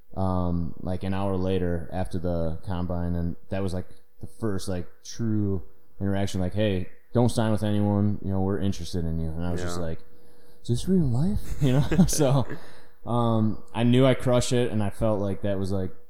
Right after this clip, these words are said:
Speaker 1: that was it. You
Speaker 2: Yeah.
Speaker 1: know, and, and I ended up signing with the Browns, like, two days later.
Speaker 2: Was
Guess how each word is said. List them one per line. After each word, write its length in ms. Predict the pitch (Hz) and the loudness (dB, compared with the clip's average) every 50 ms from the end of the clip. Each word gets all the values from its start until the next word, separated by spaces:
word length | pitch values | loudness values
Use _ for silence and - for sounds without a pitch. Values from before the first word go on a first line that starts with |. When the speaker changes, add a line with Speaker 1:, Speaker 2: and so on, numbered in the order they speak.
| - - - - - - - - - - - - - - - - - 87 87 | -18 -20 -20 -20 -20 -20 -20 -20 -20 -20 -20 -20 -20 -20 -18 -14 -10 -6 -4
Speaker 1:
that 200 | 107 101 98 95 | -2 -2 -2 -2
was 160 | 95 92 85 | -4 -4 -4
it. 260 | 92 90 80 73 - - - | -4 -4 -4 -6 -6 -6 -6
You 100 | - 90 | -4 -2
Speaker 2:
Yeah. 80 | 87 90 90 | -2 0 0
Speaker 1:
know, 80 | 90 | 0
and, 220 | 92 92 92 90 - - - | 0 0 0 -2 -2 -4 -4
and 160 | - 90 90 | -4 -2 -2
I 100 | 90 92 | -2 0
ended 160 | 92 95 92 | 0 0 0
up 100 | 90 - | 0 -2
signing 220 | - 101 95 95 92 | -2 -2 0 0 0
with 100 | 95 - | -2 -2
the 60 | - | -2
Browns, 320 | 78 92 92 92 95 92 | -2 -2 0 0 0 0
like, 120 | 85 87 - | -2 -2 -2
two 140 | - 101 95 | -2 0 0
days 220 | 90 87 85 78 | 2 0 0 0
later. 520 | 85 92 98 98 92 90 85 85 85 90 - - - - - | -2 -2 0 0 0 0 0 0 -2 -2 -4 -6 -8 -6 -4
Speaker 2:
Was 280 | 117 117 110 95 92 | -2 -2 -2 0 -2